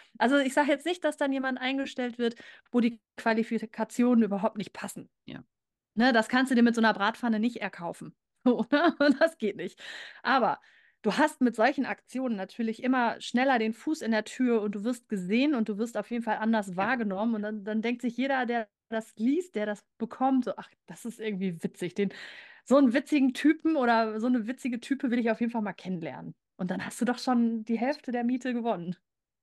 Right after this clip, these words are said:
Speaker 2: Ja, und das ist auch, ähm, ich würde auch mal, das ist auch wieder dieses Pers-, passt in das Personalisieren-Thema rein. Das geht auch, ähm, sich ein bisschen angucken, wie kommuniziert denn der Kunde,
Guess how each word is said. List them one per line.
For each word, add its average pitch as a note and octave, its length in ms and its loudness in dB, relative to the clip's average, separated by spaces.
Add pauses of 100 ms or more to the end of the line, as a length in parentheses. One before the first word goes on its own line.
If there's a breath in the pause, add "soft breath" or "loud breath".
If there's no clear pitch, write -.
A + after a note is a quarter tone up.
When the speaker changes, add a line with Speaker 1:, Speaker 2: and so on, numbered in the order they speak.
(100)
Speaker 2:
Ja, G#3 280 2
und G#3 160 0
das G#3 120 -2
ist A3 160 -6
auch, G3+ 440 -2
ähm, F3+ 500 -4
ich - 160 -12
würde G#3 180 -4
auch G#3 60 -4
mal, G#3+ 160 -4 (100)
das G3 140 -8
ist G#3+ 160 -8
auch G3 80 -4
wieder A3+ 120 0
dieses G3 280 -6 (140)
Pers-, F#3+ 220 -4 (100)
passt A#3 240 0
in A3+ 80 2
das G3+ 100 -4
Personalisieren-Thema F#3+ 1300 -2
rein. F3+ 340 -4 (160)
Das - 180 -14
geht A3 240 -2
auch, F#3+ 300 -2
ähm, F3+ 480 -2 (140)
sich F#3+ 260 -10
ein G3+ 80 -6
bisschen G#3 220 -4
angucken, G3+ 260 -2
wie G3 80 -2
kommuniziert A3 800 0
denn A3 160 2
der D#3+ 140 -4 (100)
Kunde, E3 540 -2